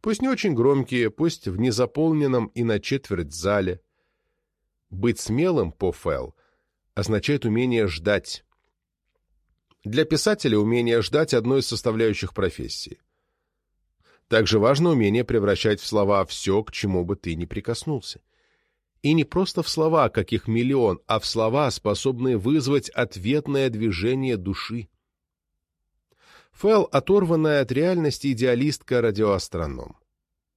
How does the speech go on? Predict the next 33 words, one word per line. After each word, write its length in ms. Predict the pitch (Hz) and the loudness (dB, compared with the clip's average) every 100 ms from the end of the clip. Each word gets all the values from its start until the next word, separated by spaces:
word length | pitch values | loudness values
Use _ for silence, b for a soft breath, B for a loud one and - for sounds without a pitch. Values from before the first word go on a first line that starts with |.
| _ _ _ _ | _ _ _ _
А 100 | 113 | -2
Габриэль 420 | 120 131 139 175 175 | 2 4 4 4 4
не 100 | 165 | 0
собирается 600 | - 127 139 185 180 160 | 0 2 2 2 0 -6
становиться 540 | 170 151 147 165 147 | -2 0 0 -2 -6
писателем. 560 | 135 - 139 - - - _ _ _ _ _ _ - b b | -8 -6 -8 -10 -20 -20 _ _ _ _ _ _ -20 b b
Это 180 | 196 208 | -6 -4
слишком 340 | 240 208 220 | -4 -4 -4
хлопотно. 680 | - 214 175 - 85 80 76 b b b | -4 0 0 0 -4 -4 -4 b b b
Сначала 500 | - 131 151 180 156 | -4 -2 2 4 2
писать, 580 | - 123 - 147 143 120 | 2 -2 2 2 2 2
мучаясь 520 | 120 139 - 123 117 | 2 2 2 0 2
над 180 | 117 - | 0 2
каждой 380 | 123 110 117 | 0 2 0
строчкой 640 | 110 - 123 143 - - 98 | -2 0 2 2 0 -2 2
и 40 | |
ловя 320 | 98 101 113 | 2 4 2
себя 280 | 101 104 104 | 0 0 0
на 120 | 104 | 0
том, 220 | 95 131 | 0 -2
что 180 | 110 110 | -2 -4
все 200 | 98 127 | -2 -2
написано, 560 | 123 113 156 - 104 98 | -2 -2 -4 -4 -2 -2
уже 200 | 98 107 | 0 -2
встречалось 580 | - 110 - 143 139 - | -2 -4 -2 0 0 -4
в 80 | |
тысячи 540 | - 131 151 151 - - | -6 -4 -4 -6 -6 -8
книг. 500 | - 95 92 78 _ _ _ _ _ _ _ _ _ | -6 -6 -6 -8 _ _ _ _ _ _ _ _ _
Кому, 240 | - 104 98 | -2 0 0
как 160 | 95 | -2
не 80 | 107 | -4
владельцу 540 | 95 101 95 110 - 101 | 0 0 0 -2 -2 -4
книжного, 560 | 113 139 117 98 82 | -2 0 0 0 -2